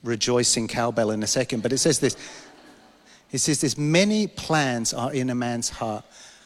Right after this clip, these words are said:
but it's the counsel or the counsel of the Lord that will stand." And this is really, really important. Many of the plans, it's the same word as we had before, plans and thoughts and prospering and purpose and devices, many of the plans. Proverbs sixteen chapter, <laughs> Proverbs chapter sixteen, verse three.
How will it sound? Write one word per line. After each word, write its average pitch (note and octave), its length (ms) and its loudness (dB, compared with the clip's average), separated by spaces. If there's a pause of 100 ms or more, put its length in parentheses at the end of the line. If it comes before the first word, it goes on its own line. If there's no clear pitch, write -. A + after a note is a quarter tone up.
(160)
but C3+ 120 -4
it's C#3 140 -4
the C3+ 100 -4
counsel D#3 540 0
or A2+ 40 0
the A2+ 100 -6
counsel D3 540 -2
of G#2+ 120 -6
the A#2 80 -4
Lord A#2 320 -2
that A#2 100 -6
will A2+ 100 -2
stand." A2+ 640 -4 (760)
And C#3+ 80 -4
this D3 140 0
is C#3+ 100 0
really, D#3 460 2
really C3+ 300 0
important. B2 500 -4
Many D3+ 200 0
of C#3 60 -4
the - 80 -8
plans, C3+ 420 -4
it's C3 120 -6
the - 80 -2
same C#3 260 0
word B2 220 0
as - 160 -4
we A#2+ 80 -2
had A2+ 200 -8
before, A#2+ 380 -2 (400)
plans C3+ 380 -2
and A2+ 120 -4
thoughts B2 300 -2
and A#2 100 -6
prospering B2 520 -4
and G#2+ 100 -6
purpose B2+ 380 -4
and A#2 100 -6
devices, A#2+ 460 0
many D3 160 2
of B2+ 80 0
the B2+ 60 0
plans. - 480 -4 (560)
Proverbs C3+ 360 4
sixteen C3 500 -2
chapter, - 360 -6 (480)
<laughs> - 480 -18
Proverbs C3+ 340 2
chapter D3 320 0
sixteen, C3 500 2
verse B2 300 2
three. C3+ 320 -4